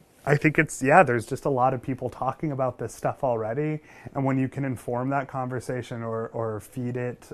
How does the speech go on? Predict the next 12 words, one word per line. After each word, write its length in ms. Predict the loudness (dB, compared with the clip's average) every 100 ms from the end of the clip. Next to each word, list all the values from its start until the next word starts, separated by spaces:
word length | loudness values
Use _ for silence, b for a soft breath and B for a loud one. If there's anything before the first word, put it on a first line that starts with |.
| -4
uh, 280 | -2 -2 -6 -6
or, 480 | -4 -4 -4 -8 -12 B B B -2
uh, 380 | 0 0 -2 -6 -6
or 160 | -6 -6
play 300 | -6 -4 -2
off 280 | -2 -4 -4
it, 200 | -4 -4 -10 -8
then 300 | -6 -6 -6
it, 200 | -6 -6
uh, 320 | -6 -8 -10 -12 -12
I, 120 | -10
I, 260 | -10 -8 -10